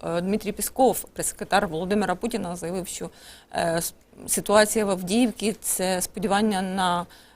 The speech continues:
е, налагодження, с-, е, відносин між Росією і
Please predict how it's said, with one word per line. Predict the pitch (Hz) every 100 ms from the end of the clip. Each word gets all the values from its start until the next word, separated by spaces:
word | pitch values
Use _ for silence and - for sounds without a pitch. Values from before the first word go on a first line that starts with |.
| -
е, | - - 156
налагодження, | - 214 208 202 220 185 190 214 185 180
с-, | -
е, | - 180 180 170 - -
відносин | 180 202 240 226 - 190 175
між | 175 -
Росією | 190 190 214 190 170 156 -
і | 180 180